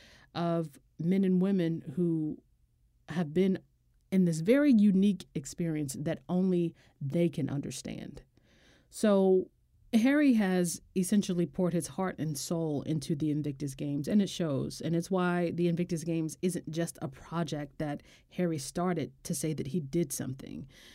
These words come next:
You know, he took an idea that worked, and he created an event that has meaning beyond the event itself. And it continues to grow. So congrats, Harry. Congrats to the Invictus Games.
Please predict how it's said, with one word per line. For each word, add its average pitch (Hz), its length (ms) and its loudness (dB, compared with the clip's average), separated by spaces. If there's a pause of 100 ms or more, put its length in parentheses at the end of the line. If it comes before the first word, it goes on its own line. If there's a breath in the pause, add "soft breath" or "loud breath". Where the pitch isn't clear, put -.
(120 loud breath)
You 190 140 2
know, 190 80 4
he 190 120 2
took 247 220 4
an 233 100 4
idea 175 520 2
that 135 280 -6
worked, 180 460 -2 (240)
and 156 140 -2
he 175 80 0
created 170 420 0
an 156 140 0
event 170 400 -2 (100)
that 139 140 -2
has 147 240 -6
meaning 156 400 0
beyond 160 680 -2
the 156 200 -4
event 147 260 -4
itself. 156 560 -8 (480 soft breath)
And 202 160 4
it 196 80 0
continues 196 420 2
to 175 80 -2
grow. 156 240 -2
So 180 260 2
congrats, 196 520 -2
Harry. 190 400 0
Congrats 165 400 -4
to 170 100 -2
the 151 160 0
Invictus 143 460 -6
Games. 185 640 0